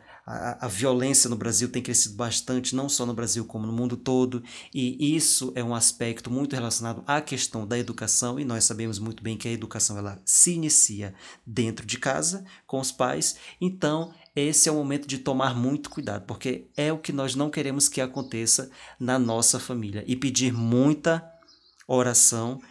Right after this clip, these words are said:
a Deus, né? Pedir muito discernimento para que essas coisas não venham a se tornar uma realidade dentro do nosso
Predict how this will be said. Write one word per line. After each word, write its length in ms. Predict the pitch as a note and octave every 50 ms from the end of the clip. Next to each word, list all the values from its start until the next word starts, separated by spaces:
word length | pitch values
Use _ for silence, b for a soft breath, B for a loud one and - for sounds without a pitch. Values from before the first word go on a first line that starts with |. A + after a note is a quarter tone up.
| B B -
a 80 | - A#2+
Deus, 480 | G#2 G2 A#2 A2 G#2+ G#2 G#2 G2+ - -
né? 180 | A2+ G#2+ A2+
Pedir 220 | A2+ - A2 A2+ A2
muito 320 | A#2 A#2+ C#3 D3+ D3+ D3+
discernimento 640 | C3 C3+ - - D3 B2+ B2 B2 A#2 A#2 A#2+ A#2 -
para 140 | - B2 A#2
que 160 | - - A#2+
essas 260 | A2+ - B2+ A#2+ -
coisas 280 | - - B2 A#2+ A2 A2+
não 180 | B2 D3 E3
venham 600 | C#3+ A#2 G#2+ B2 B2+ C3+ D#3 F3 F#3+ G3+ G3 F#3+ B B B B B B -
a 120 | C#3+ C#3
se 180 | - - D#3 D3
tornar 680 | - D3+ C#3 C3 A#2+ A#2+ A#2+ B2 C3+ - - - - -
uma 160 | C3 C3+ C#3
realidade 540 | B2+ C#3 C3+ C3 C3+ A#2+ A#2 A#2+ A#2+ A2 A2
dentro 240 | G#2+ B2 A#2+ A#2+ A#2+
do 120 | A#2 B2
nosso 400 | A#2 A#2 A#2 A2+ - - C3+ B2+